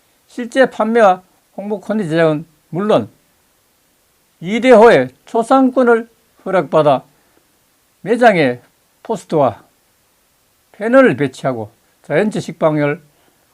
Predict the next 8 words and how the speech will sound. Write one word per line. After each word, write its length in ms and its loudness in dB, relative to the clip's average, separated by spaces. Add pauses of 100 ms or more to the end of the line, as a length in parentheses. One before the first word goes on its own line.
(140)
구매하는 480 -2
손님들도 840 -4 (480)
제작진들의 800 -2 (360)
친인척이었던 960 -4 (440)
것으로 480 -6 (680)
알려졌고, 640 -8 (480)
이에 360 2 (300)
김태호는 640 -4